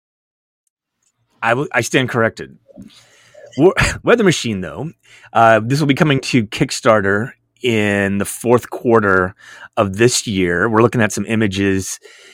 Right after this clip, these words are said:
here. It's a game for one to four players, and you take on the role of scientists teaming up with the mad scientist Professor Latif.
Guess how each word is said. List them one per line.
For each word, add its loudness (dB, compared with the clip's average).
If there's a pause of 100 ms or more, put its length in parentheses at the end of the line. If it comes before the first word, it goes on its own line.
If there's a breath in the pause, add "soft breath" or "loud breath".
(120)
here. 4
It's -2
a 0
game 2
for -2
one 0
to 0
four 2
players, 0
and -6
you -6
take -4
on 0
the -6
role 0
of -4 (260 soft breath)
scientists 0
teaming -4 (120)
up -2
with -4
the -2
mad -2
scientist -6 (480 soft breath)
Professor 2
Latif. -4